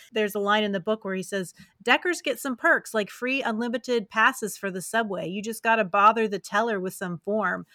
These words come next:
But the unlimited part is, I'll just say, bull crap, even though that's not the word he uses, because they expire at the end of your end day, which, you know, is funny that you would have to wait in line to fill out this form to get these free passes, and it,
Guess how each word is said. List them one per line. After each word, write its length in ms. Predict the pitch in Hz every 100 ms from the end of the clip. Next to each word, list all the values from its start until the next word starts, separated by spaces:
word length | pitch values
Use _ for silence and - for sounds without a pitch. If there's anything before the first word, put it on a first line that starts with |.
| - _
But 100 | 220
the 120 | 247
unlimited 520 | 240 220 277 320 220 -
part 240 | 202 185
is, 120 | 175 - _ 196
I'll 100 | 190
just 200 | 196 -
say, 120 | 175
bull 220 | 156 202
crap, 320 | - 185 160 185
even 180 | 170
though 80 | 165
that's 200 | 170 165
not 140 | 170 170
the 60 |
word 140 | 190 202
he 60 |
uses, 300 | 226 233 226 - - -
because 240 | 311 269
they 100 | 269
expire 640 | 240 - 254 254 302 269
at 140 | 220 220
the 200 | 214 202
end 300 | 220 220 196
of 120 | 175
your 280 | 185 190 -
end 380 | 196 208 202 170
day, 480 | 151 147 147 156 - _
which, 420 | - 233 240 - -
you 100 | 240
know, 240 | 220 202
is 140 | 196 -
funny 240 | 226 220
that 160 | 202 196
you 80 | 214
would 80 |
have 220 | 180 190 -
to 100 | 202
wait 300 | 160 190 196
in 140 | 185
line 440 | 180 175 180 180 180
to 60 |
fill 200 | 175 190
out 140 | 180 170
this 200 | 180 -
form 380 | 190 175 180 175
to 80 |
get 160 | 170 156
these 200 | 180 -
free 320 | - 185 196 190
passes, 560 | 185 170 - 185 175
and 140 | 180
it, 80 | 180